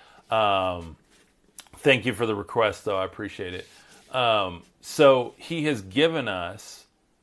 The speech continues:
the ability to communicate the reality and language of the kingdom of God on this earth right now that we have dominion over.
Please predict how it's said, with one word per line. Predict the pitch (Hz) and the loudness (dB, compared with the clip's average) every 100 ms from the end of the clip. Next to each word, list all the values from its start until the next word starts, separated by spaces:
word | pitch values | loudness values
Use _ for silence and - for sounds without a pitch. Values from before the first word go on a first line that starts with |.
| - | -10
the | 117 113 | -2 -2
ability | 98 123 165 180 127 117 | 0 4 4 4 -2 -4
to | 113 | -8
communicate | - 120 113 127 160 139 120 113 113 | -8 -10 -6 -4 -4 -6 -4 -4 -4
the | 107 | -8
reality | 95 101 110 120 131 127 117 - | -8 -6 -4 -2 -2 -6 -8 -10
and | 113 127 123 | -8 -6 -6
language | 104 113 117 110 101 95 | -6 -6 -6 -6 -8 -8
of | 101 98 | -10 -12
the | |
kingdom | 90 104 98 95 | -12 -12 -12 -14
of | 87 | -14
God | 85 78 78 - _ _ _ _ _ _ | -12 -14 -14 -20 _ _ _ _ _ _
on | 117 127 | -4 -2
this | 131 120 | -4 -2
earth | 95 78 - | -4 -4 -8
right | 101 117 127 | 0 0 0
now | 117 110 | -4 -4
that | 90 | -4
we | 107 | -4
have | 113 98 | -4 -4
dominion | 101 104 104 101 | -8 -10 -10 -10
over. | 95 92 90 90 | -10 -10 -12 -16